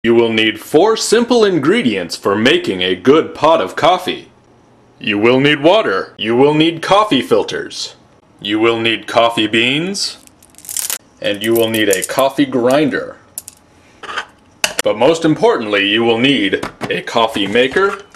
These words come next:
with a coffee pot. Step one. Put water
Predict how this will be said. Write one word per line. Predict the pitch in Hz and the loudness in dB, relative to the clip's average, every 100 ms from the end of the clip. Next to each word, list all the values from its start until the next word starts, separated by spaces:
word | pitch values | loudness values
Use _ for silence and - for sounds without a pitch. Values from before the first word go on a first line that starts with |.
| - _ - | -20 _ -2
with | 110 | 2
a | 113 | 2
coffee | 104 131 113 104 92 | 2 2 2 0 -4
pot. | - 104 - - - _ _ _ _ _ _ _ _ _ - - - - - - _ _ _ | 0 0 0 -14 -20 _ _ _ _ _ _ _ _ _ -8 -8 -12 -10 -8 -10 _ _ _
Step | - - 143 151 107 | -14 -4 0 0 2
one. | 127 113 80 - _ _ _ _ _ _ _ _ - | 2 2 -4 -18 _ _ _ _ _ _ _ _ -2
Put | 170 160 | -2 0
water | 139 175 113 107 | 2 2 2 0